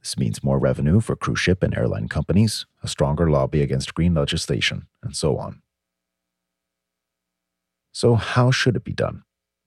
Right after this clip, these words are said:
Let's look at the most effective climate activist of our time, Greta Thunberg. To this Swedish teenager, it is crystal clear that we are on an ecological collision course, and we need a massive transformation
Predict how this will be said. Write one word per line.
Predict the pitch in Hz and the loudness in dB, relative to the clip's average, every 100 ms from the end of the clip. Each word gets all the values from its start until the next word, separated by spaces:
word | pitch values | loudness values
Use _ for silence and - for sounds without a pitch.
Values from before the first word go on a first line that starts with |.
| - | -2
Let's | 95 - | 0 2
look | 120 120 | 2 4
at | 101 | 2
the | - | 0
most | 65 58 - | 0 0 -4
effective | - - 78 - 87 | -6 -4 -4 -2 -6
climate | - 65 71 - | -4 -2 -2 -2
activist | - - - - - - | -8 -10 -8 -8 -8 -10
of | - - | -6 -6
our | |
time, | - - 52 - - _ _ _ | -4 -4 -4 -6 -12 _ _ _
Greta | - 62 | -4 -4
Thunberg. | 64 69 58 50 - - _ _ _ _ _ _ _ _ _ _ | -2 -4 -4 -6 -10 -16 _ _ _ _ _ _ _ _ _ _
To | - | 0
this | 123 135 | 2 2
Swedish | - 98 90 - - | 0 0 2 2 0
teenager, | - 92 52 - - - _ _ | 2 2 2 -4 -6 -10 _ _
it | - | 0
is | 80 - | 0 0
crystal | - 123 - | 0 0 0
clear | 127 - 60 - _ _ - | -2 0 0 -2 _ _ -6
that | 71 - | -4 -2
we | 78 95 | 0 0
are | - 78 | 0 -2
on | 73 71 64 | -2 -4 -6
an | - - | -8 -6
ecological | 87 95 82 69 - - - 62 | -4 0 0 0 -4 -6 -6 -6
collision | - 85 85 65 | -2 0 0 -2
course, | - 58 57 - - _ _ _ - | -6 -10 -8 -10 -14 _ _ _ -2
and | 85 | 4
we | 90 | 6
need | 98 107 | 6 6
a | 98 | 6
massive | 90 92 98 - 90 | 4 4 2 0 -4
transformation | - 90 87 87 82 139 - 62 | 0 0 0 0 2 4 2 0